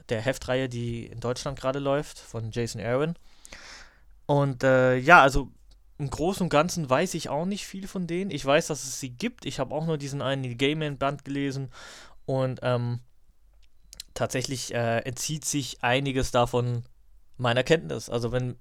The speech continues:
wirklich sich jemand mit mir mit, äh, über Eternals <laughs> unterhalten möchte, ich kann da leider nicht viel dazu beitragen. Aber im Großen und Ganzen... Ähm,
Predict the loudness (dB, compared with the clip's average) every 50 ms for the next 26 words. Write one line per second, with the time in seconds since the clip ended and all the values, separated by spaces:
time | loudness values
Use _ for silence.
0 | -18 -16 -10 -8 -8 -8 -8 -10 -12 -12 -14 -18 -20 -20 -20 -20 -20 -20 -20 -20
1 | -18 -14 -10 -10 -10 -4 -2 -2 0 0 -2 -2 -4 -8 -6 -4 -2 -2 -4 -6
2 | -8 -2 0 2 4 4 2 0 -2 -6 -6 -6 -2 0 0 0 0 -2 -6 -2
3 | 4 6 6 6 6 4 0 -6 -6 -2 -2 -2 -2 0 -2 -2 -2 -4 -8 -10
4 | -14 -18 -16 _ -6 -6 -4 0 0 2 4 6 6 6 4 0 -2 -6 -6 -2
5 | 0 0 0 0 0 0 0 0 0 -2 -2 -2 -2 -6 -6 -10 -14 -14 -12 -14
6 | -16 -10 2 2 4 6 6 2 2 0 2 2 2 2 2 0 6 6 6 6
7 | 6 0 -4 -2 -2 -2 -2 -4 -4 -2 -2 0 2 2 0 0 -2 -4 -4 -6
8 | -6